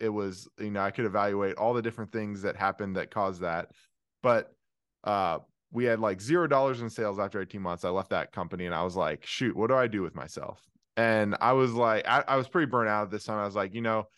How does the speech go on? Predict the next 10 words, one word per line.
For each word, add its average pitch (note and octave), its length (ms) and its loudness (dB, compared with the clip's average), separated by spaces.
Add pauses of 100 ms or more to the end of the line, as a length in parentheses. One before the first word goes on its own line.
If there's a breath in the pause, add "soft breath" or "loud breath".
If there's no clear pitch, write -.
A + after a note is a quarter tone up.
(300)
at B2 140 4
a A2+ 60 0
minimum, D#3 360 4
I'm C#3+ 80 -2
gonna C3 180 -2
take A#2+ 180 -4
a A#2+ 60 -6
couple A#2 220 -4
months A2 280 -2
off." G#2 340 2